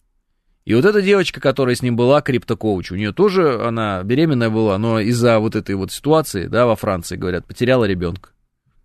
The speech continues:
То есть Паша всё прекрасно понимает, что все эти миллиарды — это всё очень здорово, это всё очень великолепно, но оно как бы не имеет никакого смысла, если ты не рожаешь детей, оно всё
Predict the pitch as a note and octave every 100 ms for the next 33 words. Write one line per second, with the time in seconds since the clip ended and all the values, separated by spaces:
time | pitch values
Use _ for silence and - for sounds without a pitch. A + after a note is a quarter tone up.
0 | _ _ _ - F#3+ G#3+ F3+ F3+ E3+ E3
1 | D#3 D3+ C#3+ A2+ G#2 G2 G2 A#2 _ _
2 | _ _ _ - - D#3 D3 C3+ C#3 D#3
3 | F#3+ C#3 A2 G#2+ G#2+ G2+ A2 G#2 F#3+ F#3
4 | A2+ F#2+ G2+ - - F#2+ - - - G#2+
5 | - B2+ E3 F3+ - - _ _ _ _
6 | - C3 D3+ E3+ D#3 D3 D3 D#3 D3+ D#3
7 | C3+ C#3 C3+ C#3 C3 C#3+ D3+ A2+ G#2+ G#2+
8 | - G#2 G2+ G2 G2+ G2+ E2+ E2 F2 F#2+
9 | A2+ G#2 A2